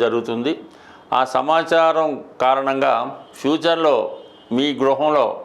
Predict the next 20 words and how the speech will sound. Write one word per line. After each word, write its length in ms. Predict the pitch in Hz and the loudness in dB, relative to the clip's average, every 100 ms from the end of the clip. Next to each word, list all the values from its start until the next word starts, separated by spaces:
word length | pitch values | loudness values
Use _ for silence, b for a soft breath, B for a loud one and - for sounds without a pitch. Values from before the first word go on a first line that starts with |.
| - | -6
ఒక 140 | 117 123 | -2 -2
శుభవార్త 540 | 131 131 139 147 147 147 143 - - | 0 2 4 2 2 0 0 -2 -6
లేదంటే 320 | 120 135 135 135 | -2 -2 0 0
ఒక 120 | 123 123 | 0 -2
శుభకార్యం 560 | 127 131 139 139 139 135 127 | -2 -2 0 0 0 -2 0
జరగడానికి 540 | 123 123 120 120 151 123 - B B B B 113 | 0 0 0 -2 -2 -2 -6 B B B B -2
ఎక్కువ 300 | 127 - 175 165 139 | -2 0 2 4 4
అవకాశాలు 600 | 143 147 139 135 135 131 123 | 2 2 2 2 0 2 2
రావడం 300 | 113 117 147 117 | 2 0 -2 0
జరుగుతూ 340 | 113 110 - 98 | 0 0 -2 -2
ఉంటుంది. 300 | 92 87 82 - - - B B B B B - | -2 -4 -4 -8 -14 -20 B B B B B -2
అలాగే 260 | 165 185 185 | 0 0 0
మరి 180 | 165 147 135 - - - - | 0 0 -2 -4 -12 -20 -8
సోమవారం 600 | - 131 151 160 160 156 156 | 0 2 2 4 4 2 -2
నుంచి 240 | 147 156 143 - - - - | -2 -2 -2 -6 -16 -14 -6
శుక్రుడు 380 | 135 - 156 127 101 - - - 101 | -4 -2 0 0 -4 -14 -20 -8 -2
రాశి 320 | 113 131 147 156 156 | 2 2 0 0 0
అందే 200 | 151 151 143 | 2 0 0
సంచరించడం 640 | 131 139 131 127 127 127 | 0 0 -2 -2 -2 0
వల్ల 140 | 127 | 2